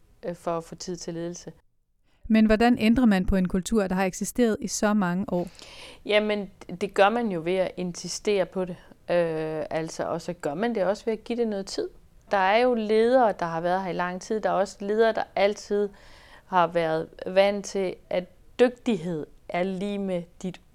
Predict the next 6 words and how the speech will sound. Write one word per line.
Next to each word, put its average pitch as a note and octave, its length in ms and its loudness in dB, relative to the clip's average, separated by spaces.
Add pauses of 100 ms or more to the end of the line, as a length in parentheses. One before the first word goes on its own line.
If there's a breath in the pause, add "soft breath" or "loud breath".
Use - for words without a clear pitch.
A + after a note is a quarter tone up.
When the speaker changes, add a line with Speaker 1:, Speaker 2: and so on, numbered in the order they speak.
Speaker 1:
udkomme, D#3+ 640 -4 (280)
altså D#3+ 320 -6
dit E3 340 -10
produkt. - 680 -4 (720 soft breath)
Nu A#3+ 140 0 (220)
dygtighed F#3 600 0